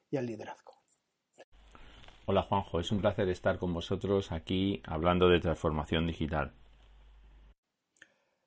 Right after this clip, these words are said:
Speaker 1: ¿Qué es lo que está pasando, Vicente?
Speaker 2: Para mí lo, lo que está pasando realmente es que el cambio de la tecnología, en este caso de la digitalización, eh, ha dado un poder a las personas y, y está afectando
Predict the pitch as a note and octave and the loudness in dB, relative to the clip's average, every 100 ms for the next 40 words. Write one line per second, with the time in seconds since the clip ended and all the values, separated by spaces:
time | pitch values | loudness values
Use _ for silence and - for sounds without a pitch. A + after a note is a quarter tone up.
0 | _ A3 A3+ A#3 G#3+ F#3+ - F#3+ F#3 G3+ | _ 8 10 10 10 8 10 8 10 8
1 | F3 B2 B2+ - C3+ G3 A#3 _ _ _ | 8 6 -2 -4 0 0 0 _ _ _
2 | _ _ _ _ _ _ _ - - - | _ _ _ _ _ _ _ -20 -20 -12
3 | - A#2 A2 D3 D#3+ C3+ A2+ G#2 G2 - | 2 4 4 6 8 10 8 8 4 2
4 | G2+ B2 B2+ C3 C3 A#2 G#2+ A2 A2+ B2+ | 2 4 4 4 6 6 4 2 0 -2
5 | B2+ A#2 G2 F#2 F2 E2+ E2+ E2 G2+ G#2+ | 0 4 6 6 6 4 2 0 2 4
6 | A2 G#2+ G2+ G2 F#2 F#2 F#2 F2+ E2 A2 | 4 4 6 6 4 0 -2 -2 -2 0
7 | A2 A2+ G2 - F#2 F#2+ - F2 E2+ E2+ | 2 2 0 -4 -2 -2 -2 -2 -2 -2
8 | E2+ D#2+ - D#2 D#2+ D#2 E2 E2 D#2+ D#2+ | -4 -6 -4 -2 -2 -2 -2 0 -2 -4
9 | - G2+ G#2 A#2 - - - - - F2 | -2 0 0 -2 -12 -20 -20 -20 -8 -4
10 | D#2+ - F#2 G2+ G#2+ A2+ G#2 G2+ G#2 G2+ | -2 2 6 8 8 6 4 4 6 4
11 | F#2+ - G2 F2+ G#2 G#2 G#2+ A2 A#2 - | 4 0 -4 -2 -2 0 2 0 -2 -2
12 | E2+ E2+ - E2+ E2+ - F#2+ G2 - G2 | 0 0 -2 -4 -4 0 0 0 -4 -2
13 | G2+ G#2+ G#2+ | 0 0 -2